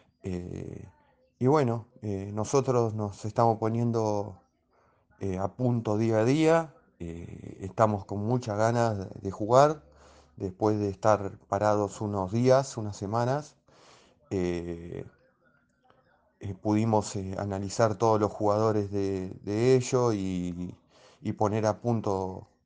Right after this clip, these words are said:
eh, las falencias que teníamos. Eh, y nada, eh, estamos con mucha, muchas ganas, que eso es lo más importante. Eh, siempre tener ganas, tener voluntad, eh,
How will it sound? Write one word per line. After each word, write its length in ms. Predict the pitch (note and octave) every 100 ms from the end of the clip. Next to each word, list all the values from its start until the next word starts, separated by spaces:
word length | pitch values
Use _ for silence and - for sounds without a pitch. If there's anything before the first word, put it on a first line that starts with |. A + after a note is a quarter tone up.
| _ _ _ _
eh, 280 | F#2+ F2 F2 - _ _ _
las 180 | G2+ F#2+
falencias 600 | G2 G#2+ A#2+ A2 G2+ -
que 100 | G2
teníamos. 680 | G2+ A#2+ C3 C#3 D#3 - _ - - _ -
Eh, 280 | F#2+ F2+ F2
y 140 | A#2+
nada, 440 | D#3 D#3+ D3 C3+ - -
eh, 520 | A2+ G#2+ G#2 G2+ G#2
estamos 460 | G2+ C3+ C3 B2 A#2+
con 200 | A#2 A2+
mucha, 880 | B2 C#3+ D3+ C#3 B2 A#2+ A2+ G#2 - -
muchas 340 | C#3 C#3 B2+
ganas, 380 | C3 C#3+ C#3+ C3
que 180 | A2+ A#2+
eso 200 | A#2+ A#2
es 60 |
lo 60 | G#2
más 180 | A2 A#2
importante. 680 | G2 G#2 A#2 B2+ C#3 C#3 C#3 _ _ _ _ _ -
Eh, 240 | G2+ F#2 F#2
siempre 340 | - A2 G#2+
tener 320 | G2 G2+ G2+ G#2
ganas, 380 | A2+ A#2+ A2+
tener 180 | - G2+
voluntad, 600 | G#2 G#2 G#2 G2 A#2+ B2+ - - - _ _ _
eh, 420 | G#2 F#2 F#2 F#2